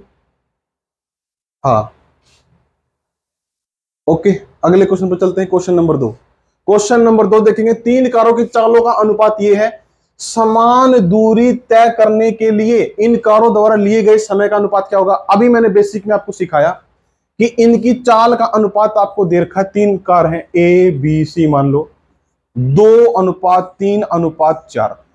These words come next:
और इनका जो आप एलसीएम लोगे वो क्या होगा? वो होगी इनके द्वारा तय की गई दूरी जो कि समान है तीनों केस में। तो एलसीएम लोगे तो चार और तीन का एलसीएम तो बारह आ जाएगा,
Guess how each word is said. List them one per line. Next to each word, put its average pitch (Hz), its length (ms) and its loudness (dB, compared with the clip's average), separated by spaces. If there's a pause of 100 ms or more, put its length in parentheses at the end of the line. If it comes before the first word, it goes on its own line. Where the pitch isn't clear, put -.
और 220 220 0
इनका 220 300 2
जो 240 140 2
आप 220 400 0
एलसीएम 220 440 0
लोगे 208 280 0
वो 214 180 0
क्या 226 180 2
होगा? 190 600 0 (140)
वो 202 180 0
होगी 190 260 0
इनके 202 320 -2
द्वारा 190 280 4
तय 202 200 -2
की 196 140 -4
गई 196 140 -2
दूरी 196 360 0 (300)
जो 220 180 2
कि 339 160 0
समान 220 500 0
है 196 160 0
तीनों 202 340 0
केस 190 260 0
में। 208 180 0 (240)
तो 233 160 2
एलसीएम 226 440 2
लोगे 220 300 4
तो 240 140 2
चार 240 360 0
और 208 200 0
तीन 220 280 -2
का 220 120 2
एलसीएम 214 320 -2
तो 208 100 -2
बारह 190 240 2
आ 208 100 2
जाएगा, 214 360 0